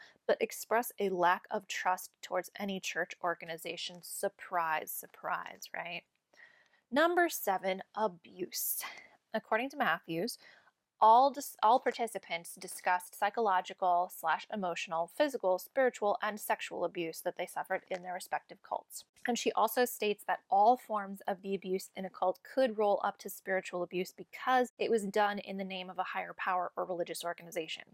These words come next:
Physical abuse took the form of hitting, spanking, isolation, and food and sleep deprivation. I just thought those were ways that we became more spiritual in the cult. It took me, it is still taking me time to, like, reprogram myself and be like,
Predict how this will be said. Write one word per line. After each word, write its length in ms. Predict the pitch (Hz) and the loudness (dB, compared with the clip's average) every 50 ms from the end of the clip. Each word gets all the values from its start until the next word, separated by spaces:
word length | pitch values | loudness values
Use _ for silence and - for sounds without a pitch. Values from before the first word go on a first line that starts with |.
| _ _ _ - - - - - - _ _ - - | _ _ _ -20 -20 -18 -20 -20 -20 _ _ -20 0
Physical 400 | - 233 240 254 269 - 277 277 | 2 4 4 4 4 6 4 4
abuse 320 | 247 226 247 240 240 - | 4 4 2 0 0 -2
took 180 | - - 208 - | -6 -12 -12 -12
the 80 | 208 | -12
form 300 | 196 - 208 196 190 170 | -10 -6 -4 -4 -2 -2
of 80 | 170 - | -6 -8
hitting, 380 | - - 247 247 247 240 240 240 | -2 0 2 2 2 2 0 -6
spanking, 480 | - - - 214 208 202 - 196 185 - | -10 -6 -4 -4 -4 -6 -8 -12 -8 -6
isolation, 680 | 180 180 185 - - 185 196 214 220 - - 202 226 - - | -6 -6 -6 -6 -4 -2 0 0 0 0 -2 -4 -4 -4 -6
and 180 | 175 185 175 170 | -8 -10 -10 -12
food 440 | - - - - 233 233 240 247 - | -18 -12 -6 -2 0 2 2 0 0
and 220 | - 196 190 190 185 | -4 -6 -6 -6 -8
sleep 400 | - - - 214 220 - - - | -10 -4 -2 0 -2 -2 -2 -4
deprivation. 760 | - 180 175 _ - - 180 - 175 180 - - - 160 175 - - - - - - - - | -4 -4 -4 _ -8 -10 -6 -6 -6 -4 -4 -6 -6 -6 -8 -12 -14 -16 -16 -16 -8 -2 2
I 120 | - - 480 | 2 2 2
just 180 | 277 - - | 0 -2 -2
thought 220 | - 214 202 - - | 0 0 0 2 2
those 220 | 208 202 - - | 2 0 0 0
were 80 | 185 165 | -4 -4
ways 260 | - 202 202 202 196 | 0 0 0 0 0
that 160 | - - - | -4 -8 -6
we 100 | - 226 | -4 -4
became 380 | 190 185 - - - 214 214 202 | -4 -4 -6 -6 -8 -8 -6 -6
more 220 | 190 175 143 147 | -4 -6 -6 -6
spiritual 720 | - - - - - - 214 233 202 156 - - - 151 139 | -8 -8 -10 -6 0 4 4 4 4 4 0 -6 -10 -10 -10
in 140 | 127 151 151 | -10 -10 -14
the 60 | 160 | -16
cult. 360 | - - - 147 147 - - | -8 -2 0 0 0 0 -2
It 140 | - - - | -6 -6 -6
took 200 | - 254 - - | -8 -8 -4 -2
me, 240 | 233 214 185 180 - - | -2 -2 -2 -4 -2 -2
it 80 | 196 190 | 0 0
is 140 | 190 190 | 0 -2
still 340 | - - - - 254 240 226 | -4 2 6 8 8 8 8
taking 440 | 226 - - 202 - - 190 185 185 | 4 2 0 -2 -2 -2 -8 -12 -12
me 160 | 175 165 160 - | -12 -12 -14 -12
time 420 | - - 208 196 175 160 165 170 - | -2 0 2 2 2 0 -4 -12 -12
to, 140 | - 180 165 | -8 -4 -2
like, 220 | 165 160 - - _ _ - 226 | -2 -2 -2 -6 _ _ -4 -2
reprogram 600 | 214 220 - - 196 190 175 175 180 170 160 160 | -2 -2 0 0 -2 -2 0 0 -2 -2 -4 -6
myself 380 | 156 156 - - 170 156 156 - | -10 -10 -6 -4 -2 -2 -4 -6
and 100 | 170 170 | -10 -6
be 80 | 180 180 | -2 -2
like, 180 | 190 - - | -2 -2 -2